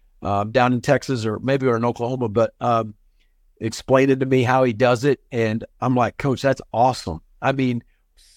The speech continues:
what valuable knowledge from an, from a insightful guy from the other side of the ball to help feed into them and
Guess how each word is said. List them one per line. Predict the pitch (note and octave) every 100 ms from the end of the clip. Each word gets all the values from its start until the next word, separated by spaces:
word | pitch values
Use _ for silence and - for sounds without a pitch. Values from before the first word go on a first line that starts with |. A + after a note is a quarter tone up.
| _ _ _
what | _ - C3+ E3+ F#3+ - _ _ _ _ -
valuable | G#2+ A2 C3+ D3 C#3+ C#3 C3
knowledge | B2+ A#2+ B2 A#2+ A2+ G#2
from | - A#2+
an, | A#2 A#2 _ _ -
from | B2+ B2
a | A2 - -
insightful | B2 A2 - D3+ D#3 - C3+
guy | C3 B2
from | B2+ B2+
the | B2 -
other | D3+ D3
side | D3 D3 C3+
of | C3
the |
ball | A2 B2+ C3
to | A#2+
help | G2+ C#3+ C#3 _ _ _ _ _
feed | E3 D#3+
into | D#3 C#3+ C#3
them | B2 C#3+ C#3 C#3
and | C3 A2+